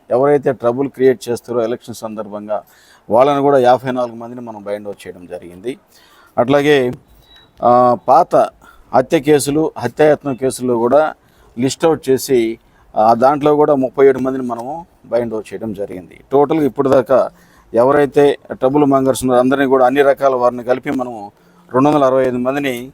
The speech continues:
ఇప్పుడు దాకా బైండ్ ఓవర్ చేయడం, తహసీల్దార్ దగ్గర పెట్టి గుడ్ బిహేవియర్ కోసము లక్ష రూపాయలు ఏదైనా వాళ్ళు వైలేట్ చేస్తే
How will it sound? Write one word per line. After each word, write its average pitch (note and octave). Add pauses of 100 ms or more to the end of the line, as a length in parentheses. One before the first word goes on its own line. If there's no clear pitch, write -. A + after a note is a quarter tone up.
(120)
ఇప్పుడు C3
దాకా B2
బైండ్ A#2+
ఓవర్ B2
చేయడం, A2
తహసీల్దార్ A#2
దగ్గర G#2+
పెట్టి G#2 (540)
గుడ్ C3 (100)
బిహేవియర్ B2
కోసము B2+
లక్ష B2
రూపాయలు C#3
ఏదైనా C3+
వాళ్ళు A#2
వైలేట్ C#3+
చేస్తే A#2